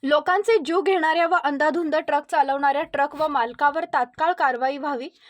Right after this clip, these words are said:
फिर्यादीला न्यायाची प्रतीक्षा. शेख सईद शेख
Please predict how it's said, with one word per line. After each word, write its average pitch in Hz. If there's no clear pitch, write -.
फिर्यादीला 370
न्यायाची 294
प्रतीक्षा. 247
शेख 403
सईद 392
शेख 392